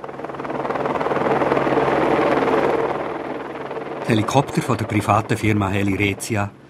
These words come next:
sind die einzigen Fluggeräte, die noch regelmässig vom ehemaligen Militärflugplatz San Vittore abheben. Jetzt will der Kanton definitiv, sozusagen aus Schwerter, Flugscharen machen.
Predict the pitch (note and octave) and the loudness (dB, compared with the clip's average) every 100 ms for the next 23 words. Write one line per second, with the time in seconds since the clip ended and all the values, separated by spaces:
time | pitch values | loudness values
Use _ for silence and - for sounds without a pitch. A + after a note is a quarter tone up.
0 | - - B2+ C#3+ C3 D#3 D#3+ D3+ A#2 A2+ | -20 -4 -2 2 2 2 0 -2 0 0
1 | A2 A#2 A2 - F#2+ F2+ G2 A#2 G2+ F#2+ | 0 -2 -2 -2 -2 -2 -2 0 2 2
2 | - G2+ F#2+ F#2 F#2 F#2 F#2 G2 F#2 F2+ | -2 -4 -2 -2 -2 0 -2 -2 -2 -4
3 | - F#2+ G2 A2 G2+ G2+ F#2 - F#2+ F2+ | -2 -2 0 -2 0 0 -2 -2 -4 -2
4 | E2+ - F#2 G#2+ G#2+ G2+ - - - - | -6 -4 -2 -2 0 -2 -4 -10 -18 -20
5 | - - - - D#3 F#3 C3 A2 A#2+ - | -20 -20 -20 -4 -2 0 0 0 -2 0
6 | G2+ F#2+ G#2+ A2+ G2 - F#2 F#2 A#2 B2+ | -2 2 2 2 0 -2 -4 -2 -2 -4
7 | - - - - - C#3+ - A2+ C3 B2 | -8 -20 -20 -4 -2 0 2 0 0 0
8 | G#2+ - G#2+ G2+ G2+ - A2 - - A#2+ | 0 -2 2 2 2 -6 -8 -10 2 2
9 | A2 - G2+ F#2 G2 F#2+ - - | 2 4 4 4 2 0 -2 -10